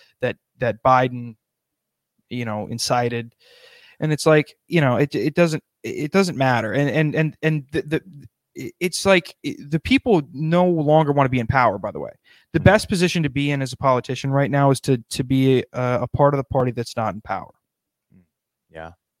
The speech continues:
Speaker 2: Yeah. It's kinda like the punching up effect. Like, if you're, uh, like, trying to,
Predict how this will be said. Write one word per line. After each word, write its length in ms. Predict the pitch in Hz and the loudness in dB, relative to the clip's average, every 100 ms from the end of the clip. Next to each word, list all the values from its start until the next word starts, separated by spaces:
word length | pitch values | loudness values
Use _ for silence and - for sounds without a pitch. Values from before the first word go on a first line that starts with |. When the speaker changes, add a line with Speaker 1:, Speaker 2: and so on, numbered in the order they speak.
| _ - | _ -12
Speaker 2:
Yeah. 240 | 87 85 - | -10 -10 -10
It's 120 | 92 | -12
kinda 180 | - 117 | -6 -4
like 200 | 113 110 | -4 -4
the 160 | 110 98 | -6 -6
punching 400 | - 120 113 110 | -8 -10 -6 -6
up 160 | 110 | -8
effect. 360 | 98 104 92 - | -10 -10 -10 -10
Like, 200 | 92 87 | -12 -12
if 140 | 87 95 | -16 -14
you're, 200 | 90 90 | -12 -10
uh, 300 | 85 85 82 | -10 -12 -14
like, 200 | 85 82 | -16 -14
trying 280 | 101 92 | -12 -12
to, 60 | 82 | -12